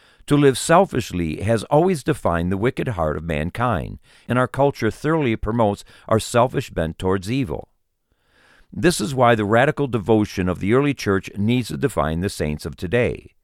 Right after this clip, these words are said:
They walked humbly before God and people, and their faith caused them to operate in the supernatural with signs and wonders following them. Persecution helped with this because it's not easy in a state of persecution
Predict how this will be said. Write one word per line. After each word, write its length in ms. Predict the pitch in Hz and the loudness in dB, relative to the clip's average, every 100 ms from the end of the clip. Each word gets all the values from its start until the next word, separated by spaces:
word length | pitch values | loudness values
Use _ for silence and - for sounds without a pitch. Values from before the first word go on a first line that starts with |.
| _ _ _ _ - | _ _ _ _ 0
They 180 | 135 160 | 4 6
walked 300 | 127 131 139 | 4 2 2
humbly 280 | 175 123 | 0 0
before 380 | 90 92 - 98 | 0 -2 -2 -2
God 400 | 92 113 80 69 | 2 4 4 0
and 180 | 82 92 | -4 -2
people, 460 | 135 143 - - 80 | -2 -2 -4 -4 -2
and 100 | 95 | -2
their 80 | 104 | 0
faith 340 | 120 139 - | 0 0 0
caused 300 | 131 139 120 | 2 2 2
them 100 | 131 | 0
to 140 | 135 135 | -2 2
operate 440 | 143 - 104 92 - - | 0 2 2 2 -4 -2
in 120 | 113 | 2
the 80 | 110 | 2
supernatural 800 | - 143 - 120 123 123 - 76 | 2 -2 0 2 2 0 -2 -4
with 140 | 80 | -4
signs 420 | - 127 117 113 98 | -2 0 2 0 -2
and 140 | 95 | -2
wonders 300 | 87 82 95 | 0 -2 -4
following 480 | - 117 117 85 69 | -2 0 2 0 -4
them. 340 | 58 50 - _ _ _ _ _ _ _ | -8 -10 -18 _ _ _ _ _ _ _
Persecution 640 | 143 143 135 127 131 107 | 2 2 0 0 0 0
helped 280 | 95 135 170 | 0 2 0
with 160 | - 76 | -4 -4
this 240 | 65 78 | -4 -6
because 340 | - 117 127 113 | -6 -2 0 0
it's 140 | 104 | 0
not 220 | 135 - | -2 0
easy 340 | 156 170 110 98 | 0 0 2 0
in 100 | 90 | 0
a 80 | |
state 300 | 82 - 120 | -4 -2 -2
of 100 | 101 | -2
persecution 720 | - 101 - 87 101 101 113 | -2 -4 -4 -6 -4 -2 -4